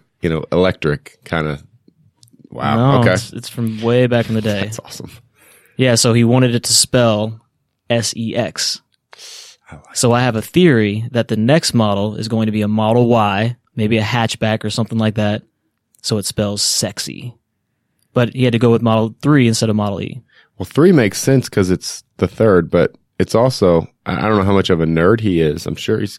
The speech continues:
Speaker 1: kind of a big nerd,
Speaker 2: Oh, he's,
Speaker 1: but
Speaker 2: he's gotta be a pretty big
Speaker 1: I don't know if
Speaker 2: nerd.
Speaker 1: you guys have heard of the Leet Speak. That's where gamers and nerds can type using different characters, and, uh, three is the, is the, uh, character for E.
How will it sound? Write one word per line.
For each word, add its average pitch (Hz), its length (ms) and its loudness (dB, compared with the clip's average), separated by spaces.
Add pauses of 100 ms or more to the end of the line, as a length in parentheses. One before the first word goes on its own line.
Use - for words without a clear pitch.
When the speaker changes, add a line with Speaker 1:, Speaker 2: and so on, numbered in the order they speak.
(100)
Speaker 1:
kind 107 140 -2
of 113 60 0
a 104 60 0
big 101 200 -2
nerd, 104 280 0
Speaker 2:
Oh, 107 40 -6
he's, 110 100 -4
Speaker 1:
but 85 180 0
Speaker 2:
he's - 160 -8
gotta 170 200 -4
be 151 140 -6
a 147 40 -6
pretty 151 280 -8
big 147 140 -6
Speaker 1:
I - 40 -8
don't 110 80 2
know 113 60 2
if 101 40 -2
Speaker 2:
nerd. 95 40 0
Speaker 1:
you 107 60 0
guys 107 180 2
have 92 80 -2
heard 101 140 2
of 90 100 0
the 87 160 2
Leet 90 360 2
Speak. - 420 0
That's - 240 -2
where 85 380 2 (580)
gamers 92 480 2
and 85 200 0
nerds 87 340 2
can 82 300 -2 (220)
type 90 320 -2
using 85 260 2
different 87 340 -2
characters, 110 540 -2
and, - 240 -10 (420)
uh, 73 140 -8
three 95 480 2
is 80 240 0
the, 80 260 -2 (120)
is 80 220 -4
the, 80 280 -2
uh, 78 240 -4
character 87 360 -2
for 78 260 -4
E. 90 300 -4